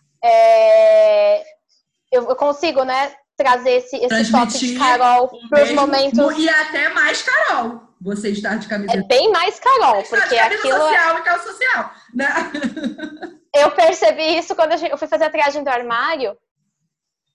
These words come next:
Speaker 1: e eu falei, "Meu Deus, eu não gosto de calça
Speaker 2: Uhum.
Speaker 1: jeans. Eu só gosto de calça de alfaiataria.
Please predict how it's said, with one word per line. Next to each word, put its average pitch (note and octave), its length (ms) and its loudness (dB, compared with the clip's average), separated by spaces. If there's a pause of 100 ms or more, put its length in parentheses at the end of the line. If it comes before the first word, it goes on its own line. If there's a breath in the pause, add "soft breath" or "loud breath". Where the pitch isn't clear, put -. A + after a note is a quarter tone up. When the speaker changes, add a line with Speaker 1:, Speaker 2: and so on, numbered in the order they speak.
Speaker 1:
e B3+ 60 -4
eu C4 100 -2
falei, C4 240 -4
"Meu B3+ 160 -4
Deus, B3 220 -4
eu B3+ 80 -8
não B3 80 -8
gosto B3 180 -4
de - 60 -14
calça A3+ 260 -6
Speaker 2:
Uhum. - 40 -8
Speaker 1:
jeans. F#3+ 300 -8 (2000)
Eu B3+ 100 -2
só C4+ 120 -2
gosto A#3 220 0
de - 60 -16
calça G#3+ 180 -4
de A3+ 40 -10
alfaiataria. A#3+ 720 -8